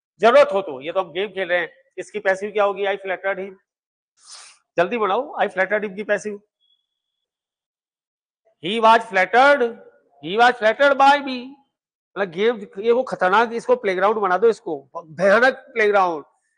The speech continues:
इधर से उधर, उधर से इधर, कहाँ रे खुद को पता नहीं चल रहा, बस लगना चाहिए। तो आज का आखिरी रूल क्या कहता है?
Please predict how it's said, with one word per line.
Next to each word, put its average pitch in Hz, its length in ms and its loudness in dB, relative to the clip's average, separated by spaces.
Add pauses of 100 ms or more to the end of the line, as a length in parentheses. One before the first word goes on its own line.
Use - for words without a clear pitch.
इधर 214 260 4
से 220 100 -4
उधर, 208 360 2
उधर 196 260 0
से 202 200 -6
इधर, 196 280 0
कहाँ 208 360 0
रे 208 140 -4
खुद 202 180 -20
को 214 140 -10
पता 196 240 -6
नहीं 185 140 -12
चल 170 140 -14
रहा, 170 100 -4
बस 170 120 -12 (260)
लगना 170 340 -4
चाहिए। 151 300 -12
तो - 540 -12
आज 175 220 2
का 175 100 0
आखिरी 170 300 0
रूल 170 160 -6
क्या 180 180 0
कहता 160 280 -4
है? 196 320 -2